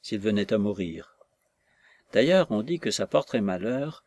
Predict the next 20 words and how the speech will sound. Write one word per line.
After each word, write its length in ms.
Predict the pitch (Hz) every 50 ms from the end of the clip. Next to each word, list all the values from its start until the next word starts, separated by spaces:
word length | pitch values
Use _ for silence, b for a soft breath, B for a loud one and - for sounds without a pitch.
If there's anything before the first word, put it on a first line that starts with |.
| b b b b b b b
si 140 | - 113
le 100 | 107 107
moulin 300 | 117 151 180 180 180 170
de 100 | 143 110
Dorlcote 680 | 90 - 104 110 107 104 - - 120 117 120 - - - -
changeait 360 | - - - 139 269 139 139
de 60 | 131
propriétaire, 960 | 254 - - 120 - - 120 113 113 - - - 165 170 76 69 - - _ _ _ _ _ _ _ _ _ _ -
comme 200 | 117 120 123 117
cela 280 | - 120 107 104 110
eut 120 | 107 104 107
lieu 240 | 104 95 104 107
pour 200 | 101 - 110 104
l'ancien, 420 | 104 104 104 - - - 104 - - - _ _ _ _ _ _ b b b b b b
que 80 | - -
les 280 | 90 101 110 117 113 123
eaux 140 | 131 127
pourraient 280 | 113 - - 90 101 104
se 120 | - 95
perdre, 580 | 87 - 139 143 151 151 147 147 - 147 143